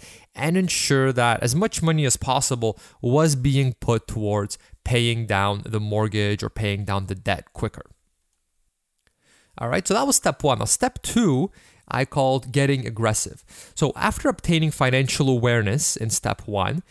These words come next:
it was time to set an aggressive goal of how much of the mortgage or debt was to be paid off each month.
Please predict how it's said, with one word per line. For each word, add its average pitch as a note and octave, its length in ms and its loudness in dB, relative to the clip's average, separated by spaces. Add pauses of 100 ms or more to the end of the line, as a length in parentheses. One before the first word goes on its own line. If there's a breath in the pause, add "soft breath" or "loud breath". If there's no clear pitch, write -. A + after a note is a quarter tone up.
(320 loud breath)
it D#3 180 2
was E3+ 180 2
time C#3 380 0
to - 140 -6
set - 500 0
an G#2+ 140 -6
aggressive A2 720 -4
goal G#2+ 460 2 (260 soft breath)
of - 100 -8
how C#3+ 360 -2
much C3+ 540 -2
of A2+ 180 -2
the B2+ 80 0
mortgage G#2+ 640 -2
or G#2+ 180 -2
debt G#2+ 460 -2
was A#2+ 380 -2
to D3+ 120 0
be C#3+ 160 -2
paid A#2+ 340 -4
off G#2+ 360 0
each - 300 -10
month. G2 340 -4